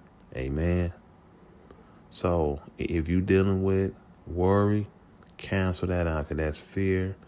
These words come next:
setting up in you, and then now you going into sin because now you doubting that God can't meet your need. God can't heal your body. God can't deliver you. God can't heal your family member. God can't get your family member saved.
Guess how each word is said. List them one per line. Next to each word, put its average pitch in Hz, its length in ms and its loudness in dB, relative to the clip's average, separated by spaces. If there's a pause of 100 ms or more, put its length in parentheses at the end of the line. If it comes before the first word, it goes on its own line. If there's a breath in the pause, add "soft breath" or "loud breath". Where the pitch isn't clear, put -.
(460 loud breath)
setting 90 440 0
up 87 220 -2
in 92 140 0
you, 90 360 0
and 78 160 -2
then 85 380 2
now 87 180 0
you 87 120 0
going 85 300 0
into 80 220 -4
sin 82 360 -4
because 78 260 -4
now 85 160 -2
you 85 180 -2
doubting 82 400 0
that 71 180 -4 (400 loud breath)
God 90 320 0
can't 78 220 -2
meet 78 260 -4
your 73 80 -6
need. 76 400 -4 (160)
God 87 320 -2
can't 80 240 -4
heal 76 160 -2
your 69 180 -4
body. 71 360 -4 (280 loud breath)
God 95 320 -2
can't 87 220 -2
deliver 80 440 -2
you. 71 280 -4
God 92 340 0
can't 85 220 -4
heal 90 200 0
your 80 200 -2
family 82 380 -2
member. 73 260 -4
God 90 320 0
can't 85 260 -6 (180)
get 92 220 -2
your 85 80 -6
family 90 300 0
member 73 300 -4
saved. 73 320 -4